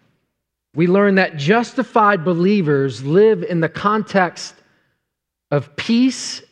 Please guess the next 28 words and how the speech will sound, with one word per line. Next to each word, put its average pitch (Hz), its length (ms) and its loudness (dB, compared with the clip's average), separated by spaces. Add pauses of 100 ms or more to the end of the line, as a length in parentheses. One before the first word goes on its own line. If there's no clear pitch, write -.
and 151 180 0
reconciliation 160 1300 0
with 139 240 -2
God. 113 280 -2
That's 127 300 -4 (140)
in 131 100 -4
verses 131 480 -4 (380)
one 143 380 -2
through 147 200 0
eleven. 110 460 -2
That's 135 360 -4 (360)
justified 160 880 0
believers. 139 720 -4
Now, 151 260 0
if 151 140 -6
you're 190 340 2 (520)
new 208 200 4
to 233 80 0
church 170 580 0
or 175 80 -4
not 175 320 -2
familiar 175 400 2
maybe 170 360 0
with 165 260 0 (580)
the 147 100 -2
doctrine 180 440 0
of 160 60 -2
justification, 165 1000 -2